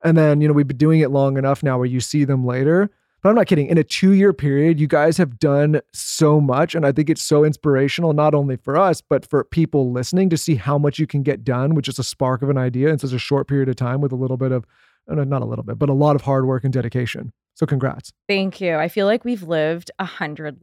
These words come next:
Speaker 2: lifetimes. Like, we were talking about it when we got here yesterday. We're like, "Oh my God, we were here in May," and 'cause for Dear Media, right? And we were like, "Oh my God, like, it's only been four months." And it feels like a billion things have happened.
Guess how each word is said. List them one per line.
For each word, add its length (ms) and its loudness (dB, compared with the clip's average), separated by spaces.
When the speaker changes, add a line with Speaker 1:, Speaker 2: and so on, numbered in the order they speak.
Speaker 2:
lifetimes. 640 -8
Like, 300 -2
we 160 -6
were 200 -2
talking 440 -6
about 160 0
it 60 0
when 120 -6
we 140 -6
got 240 0
here 140 -4
yesterday. 500 -4
We're 160 -4
like, 240 -2
"Oh 60 -2
my 120 0
God, 300 0
we 100 -2
were 140 -2
here 300 -4
in 300 -2
May," 460 -2
and 220 -18
'cause 160 -2
for 180 -2
Dear 220 -2
Media, 400 0
right? 280 -2
And 220 -4
we 100 -2
were 120 -2
like, 280 -2
"Oh 60 -14
my 160 -2
God, 220 0
like, 220 -10
it's 160 -16
only 260 -4
been 180 2
four 320 -2
months." 580 -4
And 200 -2
it 100 -6
feels 480 0
like 300 -2
a 60 2
billion 460 2
things 320 -6
have 120 -6
happened. 560 -10